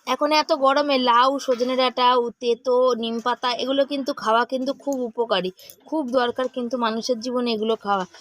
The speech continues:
তবে অনেকে কিন্তু এই লাউটা কিন্তু ঝোলের মতো করে তিতা দিয়ে,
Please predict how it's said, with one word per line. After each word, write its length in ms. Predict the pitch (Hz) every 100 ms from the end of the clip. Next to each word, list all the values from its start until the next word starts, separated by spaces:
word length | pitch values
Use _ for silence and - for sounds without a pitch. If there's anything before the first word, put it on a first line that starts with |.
| - -
তবে 160 | 277
অনেকে 320 | 294 285 285
কিন্তু 240 | 294 302 302
এই 60 |
লাউটা 360 | 285 240 254 269
কিন্তু 340 | 302 285 269
ঝোলের 360 | 220 220 247 262
মতো 240 | 262 262
করে 240 | 262 262 240
তিতা 360 | 233 240 269
দিয়ে, 320 | 247 262 262